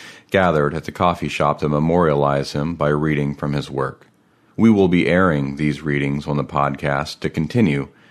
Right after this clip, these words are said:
to honor Larry, as this podcast is his baby. The audio was recorded in a venue, so it may be a little rough,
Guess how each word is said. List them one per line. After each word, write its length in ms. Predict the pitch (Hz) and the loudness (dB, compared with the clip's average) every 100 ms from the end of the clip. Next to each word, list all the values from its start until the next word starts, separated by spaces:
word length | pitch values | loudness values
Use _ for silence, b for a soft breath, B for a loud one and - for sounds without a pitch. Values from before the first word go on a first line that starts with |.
| b - | b -4
to 80 | 69 | 0
honor 280 | 78 73 | 0 0
Larry, 480 | 71 73 67 65 73 _ - | 0 0 -2 -6 -12 _ -4
as 240 | 73 71 | -4 -4
this 100 | 71 | -8
podcast 720 | - 87 78 - 71 69 - | 0 0 0 -2 -2 -2 -6
is 320 | 67 67 65 - | -6 -6 -8 -10
his 180 | 73 71 | -8 -4
baby. 400 | 73 67 - - _ b b b b b b | -4 -4 -10 -14 _ b b b b b b
The 100 | - | 2
audio 440 | 87 110 90 76 78 | 4 4 4 2 0
was 160 | 78 | -2
recorded 480 | 78 - 85 76 76 | -8 -2 2 2 2
in 80 | 73 | 0
a 60 | 73 | 0
venue, 480 | 85 95 76 76 | 2 2 2 -2
so 480 | 95 - 80 78 90 | -4 0 2 0 -4
it 220 | 69 87 85 | -2 0 0
may 200 | 87 90 | 0 2
be 140 | 87 | 2
a 80 | 85 | 4
little 200 | 85 76 | 4 2
rough, 420 | 90 76 73 - | 2 2 -2 -10